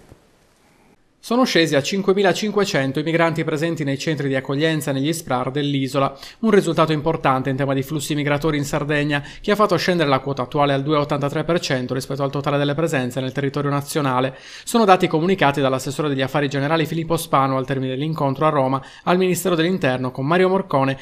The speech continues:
capo di gabinetto del ministro Minniti, e con Gerarda Pantalone, capo dipartimento per le libertà civili e per l'immigrazione. Con la diminuzione degli sbarchi dei richiedenti asilo a protezione internazionale possiamo gestire in modo più puntuale ed equilibrato il sistema dell'accoglienza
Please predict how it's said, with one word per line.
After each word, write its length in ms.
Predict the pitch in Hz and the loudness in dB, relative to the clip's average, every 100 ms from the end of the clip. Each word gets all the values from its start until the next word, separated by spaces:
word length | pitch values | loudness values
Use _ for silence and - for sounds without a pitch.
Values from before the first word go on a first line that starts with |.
| - | -12
capo 240 | - 147 143 | -6 -2 0
di 60 | |
gabinetto 400 | 143 135 147 147 | 0 0 0 -2
del 100 | 147 | -2
ministro 340 | 143 151 151 165 | -2 -4 -2 -2
Minniti, 380 | 196 151 123 131 | 0 0 -2 -4
e 40 | |
con 140 | 143 | -4
Gerarda 340 | 139 147 147 143 | 0 0 2 0
Pantalone, 540 | 151 156 175 143 123 | 0 0 0 0 -2
capo 220 | 123 135 | -6 -4
dipartimento 580 | 139 135 139 165 135 131 | -2 -2 -4 -2 -2 -2
per 120 | 127 | -6
le 60 | 135 | -6
libertà 360 | 135 147 143 160 | -4 -2 -2 -4
civili 340 | 180 160 127 | -4 -2 0
e 60 | 123 | 0
per 100 | 139 | 0
l'immigrazione. 840 | 139 143 147 147 - 123 123 160 - _ - | 0 0 -2 -4 -6 -4 -4 -10 -14 _ 0
Con 120 | 240 | 6
la 80 | 233 | 6
diminuzione 380 | 196 175 190 | 6 2 4
degli 200 | 175 143 | 2 2
sbarchi 360 | 127 143 151 147 | 2 4 4 4
dei 100 | 135 | 0
richiedenti 400 | 127 135 127 123 | -2 -2 -4 -4
asilo 300 | 123 143 147 | -4 -2 -2
a 40 | |
protezione 400 | 131 127 131 147 | -2 -4 -6 -4
internazionale 600 | 135 127 123 - 151 160 | -4 -6 -8 -2 0 2
possiamo 360 | 139 143 170 156 | 0 -4 -4 -4
gestire 340 | 147 143 185 | -4 0 2
in 60 | 160 | 2
modo 200 | 170 165 | 2 0
più 140 | 175 | -2
puntuale 380 | 190 196 180 196 | -4 -4 2 2
ed 60 | 175 | 2
equilibrato 560 | 175 208 165 135 123 139 | 0 0 2 0 0 -4
il 80 | |
sistema 300 | 127 131 156 | -6 -4 -2
dell'accoglienza 800 | 143 143 147 156 147 139 135 143 | 0 0 0 0 0 -2 -2 -4